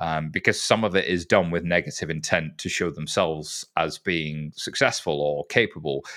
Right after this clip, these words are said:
And some of it is done with, like, genuine positive intent to be like, "Hey, man, you kind of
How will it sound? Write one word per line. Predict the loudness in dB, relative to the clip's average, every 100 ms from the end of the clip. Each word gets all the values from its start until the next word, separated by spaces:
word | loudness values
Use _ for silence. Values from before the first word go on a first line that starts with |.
| -6
And | 2
some | 2 4
of | 4
it | 4
is | 2
done | 4 4 4
with, | 0 2
like, | 0 0
genuine | 2 2 2 -4
positive | -2 -2 -2 -8 -8
intent | -8 -2 -2 -2 -10
to | -8
be | -2
like, | -2 -2
"Hey, | -4 -6 -4
man, | -8 -8
you | -10 -12 _ -4
kind |
of | -4